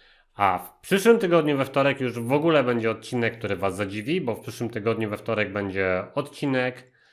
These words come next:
Nie wiem, czy pamiętacie taki odcinek na moim kanale, który nazywał się Nowy sposób na Allegro i mówił o tym, jak budować zestawy.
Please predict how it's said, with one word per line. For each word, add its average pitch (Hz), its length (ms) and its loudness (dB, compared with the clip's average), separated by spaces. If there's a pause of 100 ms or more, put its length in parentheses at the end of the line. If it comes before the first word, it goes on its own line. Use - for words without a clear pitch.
(1300)
Nie 151 60 6
wiem, 233 100 10
czy 214 80 0
pamiętacie 185 340 2
taki 180 200 0
odcinek 160 360 0
na 160 80 2
moim 156 260 0
kanale, 147 500 0
który 135 280 -6
nazywał 131 580 0
się 120 580 0 (180)
Nowy 139 420 2
sposób - 480 -6
na 113 120 0
Allegro 151 420 0
i 120 120 0
mówił 117 480 -2
o 117 80 0
tym, 110 240 -2
jak 107 220 -2
budować 98 460 -2
zestawy. 151 640 0